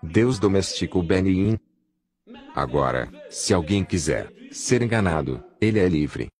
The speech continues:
Se Deus não domesticasse Tibi Joshua, Tibi Joshua seria um grande membro de Boko Haram. E a África sofreria. Os de Camarões sofreriam. Você vê? É isto.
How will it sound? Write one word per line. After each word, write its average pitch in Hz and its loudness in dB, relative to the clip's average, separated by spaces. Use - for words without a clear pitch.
Se - -4
Deus 71 -2
não 92 0
domesticasse 87 -2
Tibi 87 -2
Joshua, 76 -2
Tibi 87 -2
Joshua 71 -2
seria 90 2
um 90 2
grande 92 0
membro 78 0
de 85 -2
Boko 95 2
Haram. 60 -2
E 98 2
a 95 2
África 87 0
sofreria. 78 0
Os 98 0
de 85 -2
Camarões 71 0
sofreriam. 85 0
Você 92 0
vê? 95 0
É 113 2
isto. 104 0